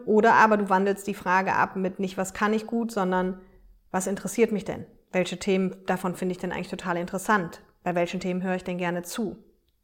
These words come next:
Und mach dir halt eben klar, dass die Grundsatzprägung, die wir alle in der Schule erfahren haben, die ist, dass wir uns auf die Schwäche fokussieren und deswegen immer eher gucken, "Oh, ich bin nicht gut mit Mathe, da müsste ich jetzt dringend noch was tun."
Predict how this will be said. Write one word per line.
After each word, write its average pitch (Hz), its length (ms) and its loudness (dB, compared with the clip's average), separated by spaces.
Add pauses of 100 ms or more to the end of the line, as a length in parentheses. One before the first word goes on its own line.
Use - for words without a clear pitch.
(760)
Und 226 340 8
mach 214 200 6
dir 220 160 2
halt 208 200 2
eben 196 220 0
klar, 196 380 2
dass 190 180 -2
die 196 120 -2
Grundsatzprägung, 196 880 2
die 185 120 -4
wir 180 140 4
alle 196 140 4
in 190 80 2
der 185 80 2
Schule 190 240 -2
erfahren 190 500 4
haben, 180 300 0
die 214 180 0
ist, 185 380 0 (1200)
dass 185 500 4 (580)
wir 196 140 2
uns 180 100 0
auf - 60 -4
die 190 120 -2
Schwäche 214 300 8
fokussieren 180 540 -2
und 180 120 2
deswegen 180 280 0
immer 185 180 0
eher 185 140 2
gucken, - 260 -6
"Oh, 254 160 2
ich - 100 -2
bin 202 80 0
nicht 208 140 -2
gut 226 140 -8
mit 220 100 2
Mathe, 202 220 0
da 180 100 -2
müsste 180 220 -4
ich 208 60 -6
jetzt 196 180 -8
dringend 202 160 0
noch 202 140 -4
was 214 160 -8
tun." 185 340 -4